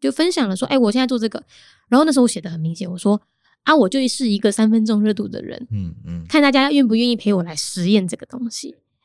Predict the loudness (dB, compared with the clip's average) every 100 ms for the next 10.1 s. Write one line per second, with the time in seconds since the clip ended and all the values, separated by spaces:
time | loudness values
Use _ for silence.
0 | _ -8 -8 _ _ _ 0 2 2 0
1 | -2 -2 -2 0 2 2 0 -6 -4 -2
2 | -2 -2 -4 -2 2 2 2 -2 -8 0
3 | 0 2 2 2 0 -2 -4 -4 -6 -8
4 | _ _ _ _ _ 4 6 6 6 4
5 | 2 0 -2 -4 -6 -6 -2 0 0 0
6 | 0 -2 -8 -8 -8 -6 -6 -6 -4 -4
7 | -2 -2 0 -2 -2 -2 0 2 2 2
8 | 0 2 2 0 -2 -4 -2 2 4 2
9 | 0 -4 -2 2 2 2 2 2 2 2
10 | 0